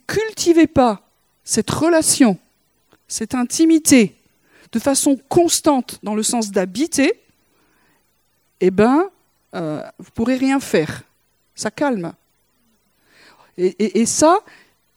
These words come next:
si Dieu est le centre, si Jésus est le centre en nous, il va nous le redire et nous le répéter. Si, si c'est nous qui sommes le centre et si nous oublions, alors notre chair, elle se réactive, parce qu'il faut faire des trucs. «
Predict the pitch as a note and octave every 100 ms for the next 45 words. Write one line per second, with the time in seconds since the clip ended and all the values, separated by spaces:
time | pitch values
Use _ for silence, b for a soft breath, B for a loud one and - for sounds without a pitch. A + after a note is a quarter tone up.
0 | _ - - - B3+ D#4+ F#4 B3+ - D4+
1 | G4 - - _ - A#3+ B3+ C#4+ D#4+ -
2 | C#4+ - B3 D#4+ B3 A3 G#3 G3 B3 C4+
3 | D4+ B3+ A3+ G#3+ G#3 B3+ C4+ - G3+ B
4 | B B - A#3+ G#3 - B3+ B3+ C#4 G4
5 | D#4 - A#3+ A#3+ A#3+ D4+ G4 - A3+ B3+
6 | A3+ A3 A3+ C#4+ C#4+ C#4+ C#4+ G4 b b
7 | A3 A#3+ C4+ B3 - C4 - D#4+ C#4 A3
8 | - B3 D#4 - D4+ G#3 E3+ F3 G3+ G3+
9 | A3+ C4 B3+ C#4+ - -